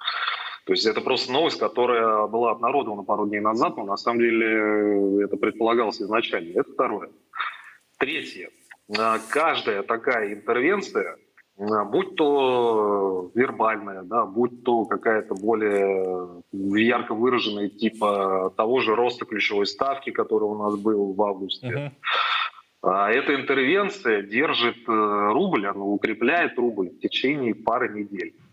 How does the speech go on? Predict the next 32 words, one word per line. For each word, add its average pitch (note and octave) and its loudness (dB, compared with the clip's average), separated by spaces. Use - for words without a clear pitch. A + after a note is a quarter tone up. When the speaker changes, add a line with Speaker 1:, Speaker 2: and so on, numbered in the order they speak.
Speaker 1:
И G2 0
если A#2 2
посмотреть A#2+ -2
на G#2 -2
график, A#2+ -2
да, G#2+ 2
то G2+ -4
это C#3 0
будет B2 0
очень C3 -2
ярко A2 0
выражено, G#2+ -2
потому G#2+ -2
что - -16
пара B2+ 0
недель A#2 -2
проходит, G3+ -2
и G2+ 2
рубль D#3+ 2
опять D#3+ 0
начинает A2+ -2
жестко G#2 -4
расти. F2+ -4
И F#2+ -2
пос-, - -4
и A#2 -2
эта C#3 2
тенденция B2+ 0
наблюдается A2 -2
уже A2 0
примерно A2+ -2
год. E2+ -10